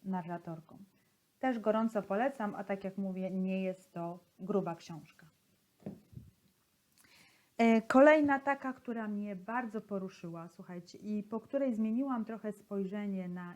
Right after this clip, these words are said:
imigrantów z Syrii i ogólnie na, na Syrię i Syryjczyków,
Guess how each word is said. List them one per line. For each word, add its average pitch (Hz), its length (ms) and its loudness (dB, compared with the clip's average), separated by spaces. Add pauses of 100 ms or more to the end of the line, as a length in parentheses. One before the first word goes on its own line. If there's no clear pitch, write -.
imigrantów 202 680 -2
z - 80 -20
Syrii 175 500 -6 (1400)
i 254 120 0
ogólnie 214 500 0
na, 180 480 -4
na 190 120 -6
Syrię 214 420 -2
i 190 100 -10
Syryjczyków, 190 920 -6